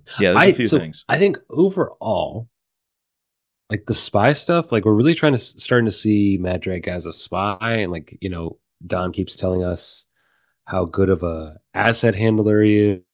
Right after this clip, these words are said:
Speaker 2: I think, like, some of that is starting to come through. And, like, I like the playful interaction with him and, and the Mossad lady. What was her name?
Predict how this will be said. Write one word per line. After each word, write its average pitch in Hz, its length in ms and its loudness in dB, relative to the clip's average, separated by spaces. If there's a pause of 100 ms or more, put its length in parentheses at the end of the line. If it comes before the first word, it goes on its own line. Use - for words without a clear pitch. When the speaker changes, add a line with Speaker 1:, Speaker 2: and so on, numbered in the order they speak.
(200)
Speaker 2:
I 110 80 -2
think, 139 140 4
like, 127 120 6
some 117 160 4
of 113 60 8
that 107 80 6
is 95 100 0
starting 104 260 0
to - 60 -10
come 92 140 -4
through. 104 380 4 (1120)
And, 120 140 2
like, 113 320 0 (140)
I 110 80 -2
like 110 360 2
the 113 120 4
playful 104 720 2
interaction 95 960 -2 (240)
with 95 520 -4 (760)
him 101 320 2
and, 92 540 -4
and 95 140 -6
the 95 40 -4
Mossad 95 460 -4
lady. 92 560 -2
What 92 120 -4
was 90 100 -6
her 90 100 -4
name? 92 440 -4